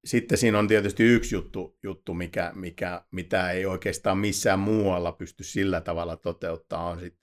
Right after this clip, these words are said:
toi jalkapallo, että mähän yritän aina, aina niinku Lontoon reissuilla niinku käydä kattoo livenä jonkun matsin. Et, et, et sen, se, mä oon näitten työreissujen aikana käynyt varmaan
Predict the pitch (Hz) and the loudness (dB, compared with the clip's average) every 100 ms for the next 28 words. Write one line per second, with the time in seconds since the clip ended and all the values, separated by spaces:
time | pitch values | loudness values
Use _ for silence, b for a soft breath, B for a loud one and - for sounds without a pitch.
0 | _ 90 90 92 92 87 - - 85 87 | _ 0 2 2 0 -2 -6 -8 -6 -6
1 | 82 - - - _ _ _ 92 101 110 | -10 -14 -20 -20 _ _ _ 2 8 10
2 | 117 117 - 95 95 92 95 131 117 110 | 10 6 4 -2 0 0 -2 2 4 4
3 | 95 92 104 104 107 95 87 80 78 - | 0 -2 0 2 2 2 -2 -2 -4 -6
4 | 85 87 87 - _ _ - - 101 95 | -6 -6 -8 -14 _ _ -20 -6 0 2
5 | - 98 90 - 90 - - 85 87 90 | 4 6 4 0 -6 -6 -4 -2 0 0
6 | 82 78 - 85 85 - 90 90 - - | -2 -6 -12 -10 -8 -6 -4 -4 -4 -10
7 | - - - _ _ _ _ _ - 87 | -12 -14 -20 _ _ _ _ _ -10 -10
8 | - 95 82 - 104 92 - 117 104 - | -6 -8 -8 -12 -12 -8 4 4 4 -4
9 | - 113 104 107 104 101 107 107 - 117 | 2 2 2 0 2 2 0 -4 -6 0
10 | 110 110 113 107 - _ 139 117 110 95 | 0 0 -2 -2 -6 _ 8 10 10 6
11 | - 110 110 110 104 107 101 120 110 107 | 4 4 6 6 6 2 4 4 4 6
12 | 117 110 101 95 87 | 8 8 6 2 -2